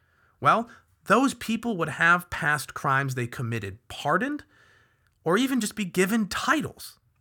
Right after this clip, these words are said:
It's a genius idea, really, and it seems simple, but finally, an imperial Chinese dynasty is using the carrot as opposed to the stick to get results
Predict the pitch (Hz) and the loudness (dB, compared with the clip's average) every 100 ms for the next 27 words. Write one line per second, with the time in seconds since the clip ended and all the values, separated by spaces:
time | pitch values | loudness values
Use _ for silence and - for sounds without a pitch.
0 | _ _ _ _ _ _ _ _ _ _ | _ _ _ _ _ _ _ _ _ _
1 | _ - _ - 233 254 190 - 269 302 | _ -20 _ -4 -2 -2 -2 0 2 2
2 | 208 175 156 135 190 180 117 147 185 117 | 2 4 4 2 0 0 0 0 0 0
3 | 110 165 - - 320 - - 247 170 117 | -4 -6 -6 -6 -4 -4 -4 -4 -4 -8
4 | - _ _ _ _ - 185 - 220 285 | -12 _ _ _ _ -8 -8 -2 2 4
5 | 240 135 113 - _ _ - 180 180 - | 2 -2 -6 -14 _ _ -4 -4 -4 -8
6 | - 226 247 254 - - 175 185 180 180 | -6 -4 -2 -4 -8 -2 0 2 0 -2
7 | 143 135 139 120 - - _ _ _ 175 | 2 2 2 -4 -8 -14 _ _ _ -8
8 | 151 151 202 190 202 156 175 175 - - | -6 -2 -2 0 0 0 -2 -2 -8 -18
9 | - 311 175 - _ _ _ _ - 143 | -2 2 2 0 _ _ _ _ -8 -6
10 | 185 - 202 208 208 - 185 196 - - | -6 -8 -4 -4 -4 -6 -4 -4 -4 -6
11 | - 190 - - _ - 151 147 170 180 | -2 -2 -2 -8 _ -10 -4 -2 0 -2
12 | 143 170 185 | 2 0 0